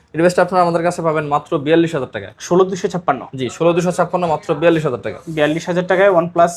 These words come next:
Speaker 2: ইলেভেন দেখতে পাচ্ছেন, এইট Gen টু প্রসেসর।
Speaker 1: জি।
Speaker 2: তারপর?
Speaker 1: আপনার, আহ, OnePlus নাইন Pro,
Speaker 2: OnePlus
Speaker 1: অনেকের
Speaker 2: নাইন
Speaker 1: খুব পছন্দের ফোন, অনেক,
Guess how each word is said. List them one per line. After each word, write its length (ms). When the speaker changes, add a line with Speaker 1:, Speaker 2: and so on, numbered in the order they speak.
Speaker 2:
ইলেভেন 400
দেখতে 180
পাচ্ছেন, 340
এইট 120
Gen 220
টু 120
প্রসেসর। 400
Speaker 1:
জি। 260
Speaker 2:
তারপর? 300
Speaker 1:
আপনার, 600
আহ, 300
OnePlus 220
নাইন 220
Pro, 120
Speaker 2:
OnePlus 400
Speaker 1:
অনেকের 280
Speaker 2:
নাইন 140
Speaker 1:
খুব 160
পছন্দের 240
ফোন, 260
অনেক, 240